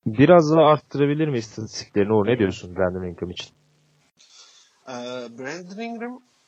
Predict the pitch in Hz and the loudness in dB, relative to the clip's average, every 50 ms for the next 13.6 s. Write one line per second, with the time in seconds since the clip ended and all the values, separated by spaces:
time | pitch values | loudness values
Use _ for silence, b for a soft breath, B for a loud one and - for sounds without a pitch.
0 | _ _ _ - 156 160 190 180 - - 151 170 208 208 - - 226 208 175 175 | _ _ _ -18 -16 -16 -16 -16 -18 -16 -12 -12 -10 -10 -10 -10 -10 -10 -12 -12
1 | 185 175 165 160 165 190 226 247 - - 139 160 170 - 196 190 185 180 - - | -14 -14 -14 -14 -12 -12 -12 -14 -16 -12 -10 -10 -10 -10 -12 -14 -14 -16 -16 -18
2 | _ _ 151 160 165 147 156 170 175 175 185 180 - _ _ _ _ _ _ 151 | _ _ -16 -16 -14 -14 -16 -16 -14 -14 -16 -16 -18 _ _ _ _ _ _ -12
3 | 151 165 175 175 - - 196 180 160 147 131 139 143 139 139 135 135 131 135 127 | -12 -10 -12 -12 -14 -14 -12 -12 -12 -12 -12 -12 -10 -10 -10 -10 -12 -14 -14 -12
4 | 180 233 277 269 - _ _ _ - - - 208 240 - - 202 - - - 139 | -12 -12 -12 -14 -20 _ _ _ -18 -14 -12 -12 -12 -12 -12 -14 -14 -14 -14 -14
5 | - - 156 - - _ - 147 135 123 120 - 127 120 113 113 120 113 107 110 | -10 -10 -10 -10 -10 _ -8 -6 -6 -6 -8 -10 -14 -16 -16 -14 -14 -14 -14 -14
6 | 113 110 117 151 202 - _ _ _ _ _ _ _ _ _ _ _ _ _ _ | -14 -14 -14 -14 -16 -16 _ _ _ _ _ _ _ _ _ _ _ _ _ _
7 | _ _ 151 147 - - 160 139 139 - _ _ - 190 165 - 185 165 165 165 | _ _ -12 -10 -6 -6 -6 -8 -8 -14 _ _ -16 -16 -8 -4 -4 -4 -4 -6
8 | - 165 165 156 151 143 147 147 147 - _ - 135 - - 110 110 113 95 131 | -10 -16 -12 -10 -10 -8 -8 -10 -12 -14 _ -18 -18 -16 -16 -14 -12 -12 -10 -12
9 | 135 135 _ - 135 - - 113 104 110 147 190 247 _ _ _ _ _ _ _ | -12 -14 _ -20 -20 -20 -20 -20 -18 -16 -18 -18 -18 _ _ _ _ _ _ _
10 | _ _ _ _ _ _ _ _ _ _ - 180 180 202 214 226 220 220 220 208 | _ _ _ _ _ _ _ _ _ _ -10 -8 -8 -8 -8 -8 -8 -8 -10 -10
11 | - _ _ _ _ _ _ - 143 165 190 131 175 180 196 190 175 214 - - | -14 _ _ _ _ _ _ -18 -14 -12 -10 -8 -8 -8 -8 -8 -10 -14 -12 -12
12 | 233 226 - - 190 - _ - 196 190 202 202 - - - 214 214 190 196 190 | -12 -8 -6 -6 -8 -8 _ -12 -12 -10 -10 -10 -12 -12 -12 -12 -12 -10 -8 -6
13 | 214 240 240 214 175 135 - 127 110 123 139 170 | -6 -6 -6 -6 -10 -10 -12 -14 -12 -12 -12 -12